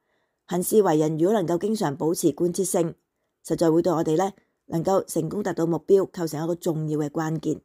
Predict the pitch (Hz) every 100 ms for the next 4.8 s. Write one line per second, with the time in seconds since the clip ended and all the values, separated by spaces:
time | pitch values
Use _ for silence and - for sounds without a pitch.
0 | _ _ _ _ _ - 202 185 233 208
1 | 147 143 - _ _ _ - 180 247 240
2 | 175 139 - _ _ _ _ _ _ _
3 | - 170 170 170 165 - 190 240 269 226
4 | 151 226 190 151 175 - 147 -